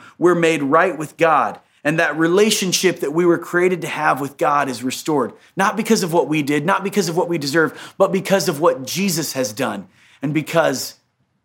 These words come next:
we know him. We are able to experience ultimate healing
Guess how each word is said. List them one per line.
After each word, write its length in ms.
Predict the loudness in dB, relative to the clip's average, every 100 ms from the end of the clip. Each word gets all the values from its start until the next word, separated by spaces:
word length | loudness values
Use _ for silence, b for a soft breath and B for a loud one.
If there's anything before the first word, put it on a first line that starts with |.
| _
we 160 | -2 0
know 260 | 2 2 2
him. 320 | -4 -12 -18 _ _ _ _ _ _ _ _ _
We 200 | 0 2
are 100 | 4
able 260 | 4 2 2
to 160 | 2 2
experience 600 | 0 0 2 2 0 -2
ultimate 400 | 0 0 0 -6
healing 520 | -4 -2 0 0 -2